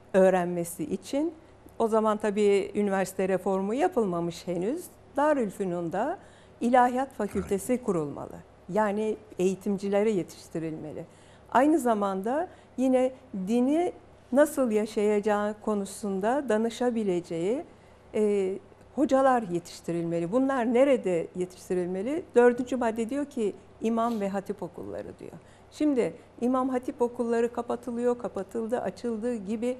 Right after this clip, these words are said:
Speaker 1: bütün bu kargaşayı, e, gerçekten bilmezden mi geliyorlar? Gerçekten mi bilmiyorlar, e, Tevhid-i Tedrisat'ın dördüncü maddesini?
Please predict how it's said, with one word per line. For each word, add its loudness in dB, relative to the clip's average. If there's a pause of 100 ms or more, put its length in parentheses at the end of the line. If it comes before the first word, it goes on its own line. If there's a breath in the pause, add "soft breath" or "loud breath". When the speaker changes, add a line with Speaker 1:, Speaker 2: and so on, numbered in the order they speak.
(380 loud breath)
Speaker 1:
bütün -2
bu 2
kargaşayı, 2 (540 loud breath)
e, 4 (380)
gerçekten 2 (720)
bilmezden 4
mi 2
geliyorlar? 0
Gerçekten 2
mi 0
bilmiyorlar, -2 (180)
e, -4
Tevhid-i -2
Tedrisat'ın -4
dördüncü -2
maddesini? -8